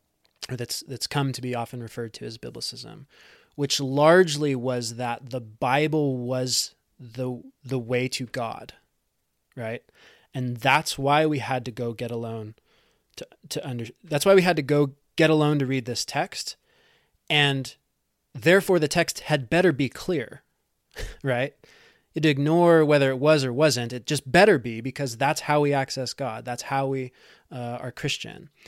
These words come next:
And what I've been, what I've been arguing is, like, let's undermine that motivation and, and replace, you know, the main thing is, like, how you are close with God is, is you and your life,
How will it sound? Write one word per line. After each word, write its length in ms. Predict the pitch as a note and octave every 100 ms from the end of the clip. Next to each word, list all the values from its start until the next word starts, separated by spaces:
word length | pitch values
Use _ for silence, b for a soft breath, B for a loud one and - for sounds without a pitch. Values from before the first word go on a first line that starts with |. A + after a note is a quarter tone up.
| b b b
And 400 | C3+ B2+ B2 A#2+ _
what 300 | - C#3 C3+
I've 160 | C3 B2
been, 240 | B2+ B2 - _
what 180 | D3
I've 120 | C3 A#2
been 180 | B2+
arguing 420 | C3+ D3 D#3 D#3 C3
is, 160 | A#2
like, 320 | B2+ A#2 - _ _ _ _ _ _ _ _ _
let's 220 | C#3+ C3+ -
undermine 640 | F3 F3+ E3 D3 D3 C#3
that 220 | C3+ C#3
motivation 1000 | C#3 C3+ A#2 C3 E3+ - A2+ G#2+ A#2+ C#3 _ _ b b b b
and, 300 | - C3 C3 -
and 200 | C3+ C3
replace, 720 | B2+ - D#3 D#3 E3+ - - _ _ _ _ -
you 120 | - B2+
know, 240 | A2+ C3 _ -
the 100 | C#3+
main 260 | D#3 F3+
thing 160 | F#3 E3
is, 100 | C3
like, 240 | B2+ - -
how 440 | - F3+ - D#3+ E3+
you 360 | F3 E3 D3+
are 80 | C#3+
close 280 | C3+ D#3 C#3+
with 160 | C#3 -
God 200 | C#3+ C3+
is, 180 | A#2 -
is 200 | C3+ G#2+
you 260 | A#2+ C#3+ D#3+
and 120 | C#3+
your 180 | C3+ C3
life, 600 | B2 B2+ A2 - -